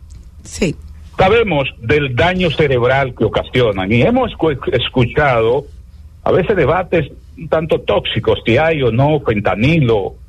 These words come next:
Speaker 2: o, u otras sustancias. Una más o una menos no va a tener tanta,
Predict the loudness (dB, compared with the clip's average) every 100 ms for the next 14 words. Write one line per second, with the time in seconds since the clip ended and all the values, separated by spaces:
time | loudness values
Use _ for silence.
0 | -20 -20 -14 -2 2 4 2 0 0 2
1 | 2 -2 -4 -4 -2 -2 -2 -6 -6 -20
2 | -20 -20 -20 -2 2 2 2 2 0 -2
3 | -6 -20 -20 -20 -20 -20 -6 0 2 2
4 | 2 0 0 -4 -4 -14 -20 -20 -20 -20
5 | -20 -20 -2 2 4 2 2 2 0 -4
6 | -14 -20 -20 -20 -12 -4 -2 2 2 2
7 | 2 2 0 -2 -2 -2 -4 -4 0 0
8 | 0 -2 -6